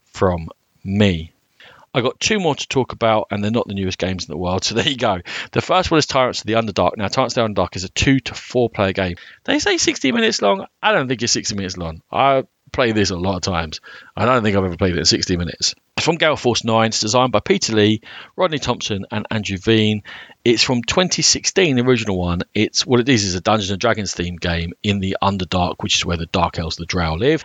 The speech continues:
And it's a deck builder, but with that deck building, what you're doing is trying to, uh, you're a family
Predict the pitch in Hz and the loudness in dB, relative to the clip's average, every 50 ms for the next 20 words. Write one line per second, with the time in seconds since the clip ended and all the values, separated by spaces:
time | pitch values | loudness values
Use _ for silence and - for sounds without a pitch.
0 | - - 113 110 110 107 107 104 101 98 - - 113 110 - 110 92 - 175 - | -4 -2 2 2 4 4 2 2 0 -2 -2 -2 0 0 0 -2 -2 -2 -2 -2
1 | - - - 120 107 101 95 98 98 95 87 - _ _ _ _ _ _ _ _ | -2 -4 -4 -2 -2 -2 0 0 0 0 -2 -4 _ _ _ _ _ _ _ _
2 | _ - - 113 120 123 123 - 123 98 - - 123 - 135 113 110 101 98 98 | _ -2 -2 0 0 0 0 0 -2 -4 -2 -2 -4 -2 0 0 -2 0 -2 -4
3 | 104 98 98 - - 117 107 101 - - - 101 95 95 92 - - 98 92 90 | -4 -6 -4 -2 0 0 0 0 0 -2 -2 -2 -2 -2 -2 -2 -2 0 0 0
4 | 90 87 87 87 92 98 104 104 95 - - - - 120 127 135 123 110 98 92 | 0 -2 -2 -2 -2 0 0 0 0 -2 -2 -2 -2 0 0 0 0 -2 -2 -2
5 | 92 107 127 | -4 -4 -6